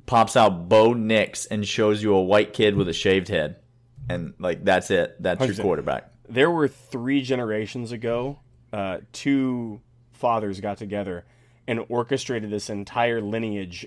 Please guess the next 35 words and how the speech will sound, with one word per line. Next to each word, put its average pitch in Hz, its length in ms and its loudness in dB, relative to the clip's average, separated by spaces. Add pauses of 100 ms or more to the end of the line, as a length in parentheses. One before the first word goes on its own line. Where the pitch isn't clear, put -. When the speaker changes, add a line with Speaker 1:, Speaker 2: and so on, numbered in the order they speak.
(100)
Speaker 2:
up - 260 -8 (480)
to 113 100 -4
have 110 280 0
Nix 117 340 -4
as 104 160 -2
the 107 80 -6
last 104 340 -4
name 104 440 -8 (260)
so 113 160 -4
that 98 220 -2
this 110 220 -4
Speaker 1:
Just 110 200 -8
so, 101 280 -2 (400)
Speaker 2:
this 123 260 -6
Speaker 1:
just 107 80 -16
so 113 60 -8
Bo 113 80 0
Speaker 2:
grandchild 117 540 4
Speaker 1:
Nix 104 280 0
could 92 260 -4
one 101 220 2
day 95 220 4
play 92 280 -2
quarterback 87 540 -2
at 82 80 -2
Auburn. 78 300 -8 (280)
Speaker 2:
Uh, 98 120 -8
Speaker 1:
That 82 160 -2
was 87 120 -12
it. 73 160 -8 (260)
Speaker 2:
because 107 360 -2
Speaker 1:
That 113 200 2
was 95 40 -6
the - 20 -2
Speaker 2:
that's, - 20 -2